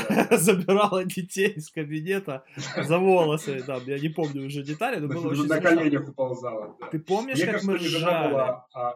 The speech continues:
Speaker 1: это, наверное, няня.
Speaker 2: Не, не,
Speaker 1: Потому
Speaker 2: это
Speaker 1: что
Speaker 2: там
Speaker 1: няня.
Speaker 2: потом оказалась жена. Там,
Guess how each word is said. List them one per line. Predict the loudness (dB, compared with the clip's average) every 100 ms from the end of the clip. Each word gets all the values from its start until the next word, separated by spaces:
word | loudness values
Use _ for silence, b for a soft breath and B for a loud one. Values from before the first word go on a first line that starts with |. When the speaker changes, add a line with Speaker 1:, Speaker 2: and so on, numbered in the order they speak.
| -8
Speaker 1:
это, | -12 -10
наверное, | -10 -10 -12 -12 -14 -10
няня. | -8 -8 -10 _ _ _
Speaker 2:
Не, | -8 -6
не, | -6
Speaker 1:
Потому |
Speaker 2:
это | -6
Speaker 1:
что | -8
Speaker 2:
там | -8
Speaker 1:
няня. | -6
Speaker 2:
потом | -6 -8 -8
оказалась | -8 -8 -8 -8 -10
жена. | -10 -10 -10 -14 _ _
Там, | -16 -16